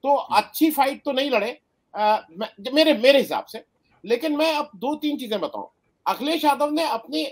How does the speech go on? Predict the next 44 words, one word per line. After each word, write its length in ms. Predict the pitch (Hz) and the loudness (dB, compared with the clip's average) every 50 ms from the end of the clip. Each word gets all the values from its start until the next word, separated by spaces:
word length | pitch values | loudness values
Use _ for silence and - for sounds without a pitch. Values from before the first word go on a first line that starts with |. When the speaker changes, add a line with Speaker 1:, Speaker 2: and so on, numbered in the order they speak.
| - _ _ _ _ _ | -12 _ _ _ _ _
Speaker 1:
क्या 200 | - 220 233 269 | -2 2 2 2
करने 300 | 269 269 254 226 254 269 | 2 0 -4 -4 -4 -2
वाले 240 | 262 262 254 262 277 | -2 -2 -2 -4 -4
हैं, 80 | 277 240 | -4 -2
अब 120 | 240 247 | -2 -2
अगर 180 | 254 240 262 254 | -2 -2 -2 -2
आप 220 | 262 254 - - _ | -2 -4 -6 -10 _
पीछे 220 | 208 196 - 262 262 | -14 -12 -10 -8 -6
देखिए 260 | 240 247 247 277 262 | -6 -6 -6 -6 -4
तो 80 | 254 233 | -2 -2
आपको 220 | 202 202 - 208 | -2 -2 -4 -10
clear 280 | - - 165 156 135 127 | -10 -6 -4 -2 -2 -4
आ 60 | 117 | -6
जाएगा। 240 | 104 95 90 - - _ _ _ _ _ - 185 | -8 -10 -16 -18 -20 _ _ _ _ _ -6 -2
इलेक्शन 320 | 233 247 254 - 349 339 | -2 -2 -2 -2 -4 -4
के 80 | 302 285 | -2 0
बाद 240 | 196 185 202 208 - | 2 2 0 0 -2
की 60 | 202 | -4
बात 200 | - 131 113 - - | -6 -6 -6 -8 -12
कर 60 | - | -18
रहा 80 | - - | -18 -18
हूं। 60 | - _ _ _ _ _ _ _ _ _ _ _ _ _ _ _ _ _ _ _ _ - | -20 _ _ _ _ _ _ _ _ _ _ _ _ _ _ _ _ _ _ _ _ -8
अ, 440 | 180 185 196 196 190 185 - - _ _ _ _ _ _ - | -4 0 2 2 2 2 0 -4 _ _ _ _ _ _ 2
बहुत 300 | 208 220 294 339 320 - | 4 6 6 6 4 2
से 80 | 320 | 2
लोग 260 | 285 269 269 269 269 | 4 6 4 4 4
चाहते 300 | 247 208 202 202 233 240 | 4 2 2 2 0 -4
थे 200 | - - 302 285 | -4 -2 -2 -2
इलेक्शन 280 | 254 190 190 - 240 240 | -2 -4 -6 -6 -8 -10
पिटीशन 380 | 202 185 139 147 139 - 208 208 | -10 -10 -10 -10 -10 -10 -10 -8
कराना। 400 | - 127 113 104 98 92 - _ _ _ _ _ _ _ _ _ _ _ _ - | -6 -6 -6 -6 -8 -12 -18 _ _ _ _ _ _ _ _ _ _ _ _ -12
यो-, 120 | 185 190 | -10 -8
अ, 380 | - 165 190 196 196 185 170 170 | -4 -4 -2 -2 0 0 0 0
लखनऊ 300 | 170 175 175 196 247 254 | -2 -2 -4 -2 -2 -2
में 160 | 247 233 233 | 0 -2 -2
पूजा 200 | - 190 175 175 | -4 -4 -4 -4
शुक्ला 280 | - - 165 240 240 233 | -4 -6 -6 -6 -4 -2
चाहती 320 | 226 226 208 - 214 208 | -2 -2 -2 -2 -4 -10
थी, 220 | 208 - 208 196 196 | -10 -10 -12 -10 -8
वहां 240 | 185 185 196 185 | -6 -6 -6 -6
दीक्षित 300 | 156 156 - - 254 - | -8 -10 -12 -12 -10 -6
चाहते 280 | 214 202 190 185 202 190 | -4 -4 -4 -4 -8 -10
थे, 180 | 190 190 190 180 | -10 -10 -12 -10
नील-, 280 | 175 175 175 165 - | -10 -12 -12 -14 -16